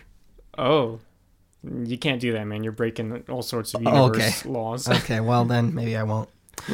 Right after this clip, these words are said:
Speaker 2: So, welcome back to Quest for the Best. My name is Jonathan.
Speaker 1: This is Jesse over here.
Speaker 2: And over here, we're talking about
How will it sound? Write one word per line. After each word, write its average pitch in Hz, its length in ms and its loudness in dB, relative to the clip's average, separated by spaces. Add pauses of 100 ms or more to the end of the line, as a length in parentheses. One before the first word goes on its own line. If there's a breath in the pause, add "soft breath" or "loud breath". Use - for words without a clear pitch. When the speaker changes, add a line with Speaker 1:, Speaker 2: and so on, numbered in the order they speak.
(360 loud breath)
Speaker 2:
So, 165 580 8
welcome 196 320 6
back 180 300 6
to 160 260 8
Quest 156 320 6
for 160 100 6
the 147 80 6
Best. 180 480 4 (320)
My 123 380 0
name 131 220 2
is 139 100 0
Jonathan. 226 560 2 (420)
Speaker 1:
This 123 160 -8
is 143 140 0
Jesse 165 420 4
over 143 160 2
here. 147 480 0
Speaker 2:
And 123 480 2
over 127 220 4
here, 202 380 8
we're 147 240 4
talking 143 320 4
about 127 400 6